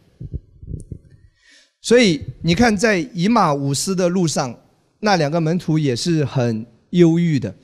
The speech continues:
因为耶稣被钉十字架了，他们很失望，他们错误的期待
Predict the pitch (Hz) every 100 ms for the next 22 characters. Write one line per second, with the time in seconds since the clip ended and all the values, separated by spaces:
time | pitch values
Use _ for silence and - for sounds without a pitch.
0 | _ _ _ - 170 165 156 160 170 156
1 | 160 143 139 - 117 127 127 117 95 -
2 | 139 139 131 104 - 123 117 113 104 _
3 | _ _ _ _ - 165 180 - 208 175
4 | 147 135 - 147 139